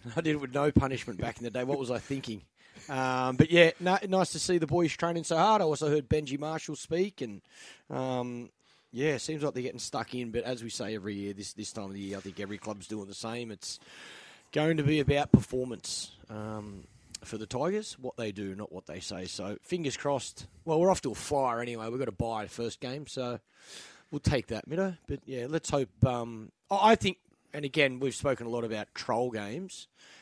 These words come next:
and they don't, they mean very little. But I think for the Tigers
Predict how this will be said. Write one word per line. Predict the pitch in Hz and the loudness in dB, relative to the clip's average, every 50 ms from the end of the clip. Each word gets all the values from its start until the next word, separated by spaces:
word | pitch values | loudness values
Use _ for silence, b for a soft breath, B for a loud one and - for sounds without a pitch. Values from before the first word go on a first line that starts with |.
| b b - | b b -14
and | 107 117 | -10 -8
they | 117 | -6
don't, | 117 117 120 120 _ - _ - | -6 -6 -8 -8 _ -18 _ -10
they | 117 117 123 | -8 -6 -6
mean | 123 131 135 131 120 107 | -2 -2 -2 -2 -2 -6
very | 98 104 123 117 113 107 101 | -4 -2 -2 -2 -2 -4 -4
little. | 110 123 123 - 104 82 110 147 - - _ 110 | -6 -6 -6 -4 -4 -6 -6 -6 -10 -12 _ -2
But | - 117 | -2 0
I | 113 113 | 0 -4
think | 98 - 131 131 - | -6 -8 -10 -10 -10
for | - 113 101 | -12 -12 -10
the | 95 98 | -10 -10
Tigers | - - 110 104 107 107 104 - 90 110 143 135 - - - - | -10 -8 -6 -6 -6 -6 -6 -8 -10 -10 -10 -10 -12 -14 -16 -18